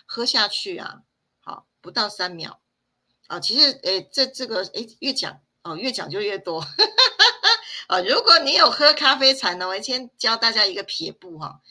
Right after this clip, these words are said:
喝之前先摸一下你的手背，你摸一下那个粗糙度，好，然后喝下去不到三秒，你就可以感觉到能量到身体来的时候，你的这个手背是滑的，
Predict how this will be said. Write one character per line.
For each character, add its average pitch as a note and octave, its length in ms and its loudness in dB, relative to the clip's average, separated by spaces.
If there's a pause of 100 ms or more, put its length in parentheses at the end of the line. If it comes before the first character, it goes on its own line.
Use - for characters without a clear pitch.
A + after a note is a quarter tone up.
(500)
喝 E4+ 300 2
之 C#4+ 300 4
前 - 380 -2
先 A3 220 -4
摸 G#3+ 240 -8
一 A3 60 -6
下 A3 220 -6
你 D#3+ 160 -14
的 D#3 100 -12
手 C#3+ 240 -8 (100)
背， D#3 300 -14 (1080)
你 E3 100 -18
摸 B3 160 -6
一 - 20 -6
下 C4 160 -4
那 G#3 60 -8
个 G3+ 100 -16
粗 G3 220 -16
糙 E3+ 240 -14
度， - 260 -20 (840)
好， - 200 -20 (400)
然 G3+ 140 -4
后 A#3+ 80 0
喝 A3+ 200 -8
下 G#3+ 200 -2
去 G3+ 140 -10
不 - 220 -18
到 G3+ 120 -8
三 F3 240 -10
秒， D#3+ 320 -18 (420)
你 - 100 -20
就 G#3+ 100 -12
可 A#3 140 -10
以 G#3+ 40 -10
感 D3+ 220 -12
觉 D#3+ 140 -12
到 E3 280 -6 (220)
能 F#3 220 -4
量 B3 180 -6
到 A3 140 -2
身 G#3+ 200 -2
体 E3 140 -16
来 D3+ 160 -12
的 D#3+ 100 -14
时 F3 140 -10
候， F3 60 -10
你 D3+ 180 -14
的 D3+ 100 -14
这 E3 160 -14
个 F3 80 -12
手 D3+ 200 -12
背 D#3+ 260 -10
是 D#3 160 -8
滑 C#3+ 540 -14
的， D#3 220 -18